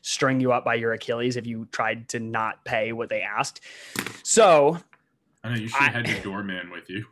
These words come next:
Speaker 1: I, honestly, I, my doorman doesn't know who I am. So then I
Speaker 2: Well,
Speaker 1: finally
Speaker 2: no,
Speaker 1: went
Speaker 2: no, now he does.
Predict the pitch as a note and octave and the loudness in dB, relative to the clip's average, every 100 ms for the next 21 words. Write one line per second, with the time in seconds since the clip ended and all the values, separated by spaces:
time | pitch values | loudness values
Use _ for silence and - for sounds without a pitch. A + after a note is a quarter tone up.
0 | _ _ _ _ _ _ _ - A#2 - | _ _ _ _ _ _ _ -12 -12 -14
1 | - B2 C3 C3+ - A2+ A2+ B2 - G#2+ | -8 -2 0 0 -2 -4 -4 -6 -8 -12
2 | A#2+ A#2+ B2 B2+ B2+ A#2+ B2+ B2 A2 A#2 | -8 -4 -2 -2 -2 -4 -4 -6 -6 -4
3 | C3 A2+ - - - - - - - - | -4 -6 -12 -20 -18 -18 -18 -12 -2 6
4 | F3+ F#3 F#3 F3+ E3+ D#3 D#3+ D#3 F3 F3+ | 8 8 6 2 0 2 2 2 2 6
5 | E3+ E3 D3 C3+ C#3 F#3 F#3+ F3+ C3+ G#2+ | 6 6 4 4 4 4 2 0 0 -2
6 | A2+ A#2+ C3+ | -4 -4 -6